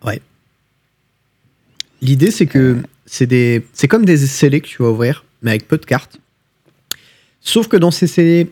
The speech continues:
Speaker 1: tes rares et tes mythiques sont plus ou moins random, c'est-à-dire qu'elles appartiennent à l'archétype, mais tu peux en avoir plusieurs.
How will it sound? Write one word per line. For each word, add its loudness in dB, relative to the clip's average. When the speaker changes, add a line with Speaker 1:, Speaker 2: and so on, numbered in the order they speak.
Speaker 1:
tes 0
rares 0
et 2
tes -2
mythiques 0
sont -10
plus -2
ou 2
moins 2
random, 0
c'est-à-dire -2
qu'elles 0
appartiennent -2
à 0
l'archétype, -2
mais 0
tu -4
peux -2
en 0
avoir -2
plusieurs. -4